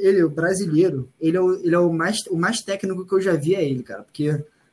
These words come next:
é um cara que roubava, mano, ele, ele faz com a tranquilidade, ele rouba a bola do zague-, ele rouba a bola do atacante, ele vira pra frente, dá um passe. E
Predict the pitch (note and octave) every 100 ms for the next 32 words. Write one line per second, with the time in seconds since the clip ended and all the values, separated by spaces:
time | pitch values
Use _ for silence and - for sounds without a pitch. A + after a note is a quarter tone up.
0 | _ C#3+ F3 F#3+ F#3 G3+ G3+ F#3+ G#3+ F#3+
1 | G#3+ A#3+ A#3+ B3 A#3 G3 G#3+ A3+ A3 G#3+
2 | G#3+ - A3 A#3 G#3+ - G#3 G#3+ G#3 -
3 | G#3+ F#3 G#3 F#3+ D#3+ F3+ F#3 F#3 G#3 G3+
4 | F#3+ G3 F3+ E3 E3 D3+ - E3 E3 G3
5 | F#3 F3+ F3 E3 D#3 C#3 E3 F#3 F#3+ -
6 | _ _ - F3 F3 D#3 G#3 G#3 G3 F3+
7 | - F3 G3 F3+ - F3 F3 D#3+ C#3 C#3
8 | C3+ - - _ _ _ _